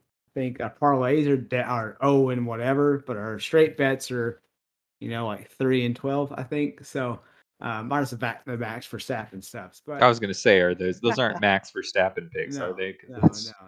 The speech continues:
Speaker 1: no, no,
Speaker 2: kinda like
Speaker 1: no.
Speaker 2: saying
Speaker 1: It's
Speaker 2: it's gonna rain in Seattle.
Speaker 1: <laughs> Yeah, right. Oh my God, it's already over with the crying. But, uh, if you need a fix, this is what I say. Uh, always hammer, uh, the New York Yankees or Texas Rangers money line if the top three pitchers are on the mound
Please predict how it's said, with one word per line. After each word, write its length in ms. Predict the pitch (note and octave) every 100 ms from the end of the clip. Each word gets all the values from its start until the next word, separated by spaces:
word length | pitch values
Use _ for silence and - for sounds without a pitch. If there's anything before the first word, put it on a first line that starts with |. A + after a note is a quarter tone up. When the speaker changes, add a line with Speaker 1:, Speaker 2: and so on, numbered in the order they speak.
| G2
Speaker 1:
no, 100 | G#2 F#2 F2
no, 80 | F#2 -
Speaker 2:
kinda 140 | B2 G#2
like 120 | F#2
Speaker 1:
no. 60 |
Speaker 2:
saying 140 | G2+ G2
Speaker 1:
It's 100 | F#2
Speaker 2:
it's 20 | -
gonna 180 | G2
rain 320 | F2 F#2+ G2+ F#2
in 120 | F#2
Seattle. 560 | - F#2+ G2 F2+ F2+ _
Speaker 1:
<laughs> 40 | _ _ - F3
Yeah, 280 | D#3+ A#2+ G#2
right. 400 | A2+ A#2 C3+ -
Oh 220 | C3+ C3
my 120 | A2 G#2+
God, 280 | A#2+ A2+
it's 100 | A#2
already 260 | C3+ B2 A#2
over 280 | B2+ A#2 G2+
with 100 | G#2+
the 80 | A#2
crying. 520 | C3+ C3+ A#2+ A2 G#2 _ _ _ _
But, 200 | C#3+ E3 E3+
uh, 300 | D#3 C3+ B2 - _ -
if 80 | F#3
you 0 |
need 160 | A3+
a 60 | A#3+
fix, 460 | - F#3+ E3 - -
this 160 | D3+
is 80 | D#3+
what 120 | D#3
I 60 | C#3+
say. 500 | - C3 G#2 F#2 F#2+ _ B2+
Uh, 460 | B2+ A#2+ A2+ G#2+ G#2 _ _ _ _
always 320 | - C#3+ D#3+ D#3
hammer, 600 | D#3+ D#3+ D#3+ D#3 D3 C#3 _ -
uh, 200 | A#2+ A#2
the 100 | A#2
New 100 | C3
York 240 | D3+ D3 D3
Yankees 460 | C#3 C3 C#3 B2
or 60 | A2+
Texas 320 | C#3 C3+ B2
Rangers 320 | C3 B2+ A#2+
money 220 | C3+ C3+ C3+
line 440 | B2 B2 A#2+ A#2
if 120 | -
the 100 | -
top 320 | G#2 A#2 A2+ -
three 140 | B2
pitchers 400 | B2 A#2+ A2 G2
are 40 |
on 100 | A2
the 60 | A2
mound 540 | G#2+ G#2+ G#2+ G#2+ G#2+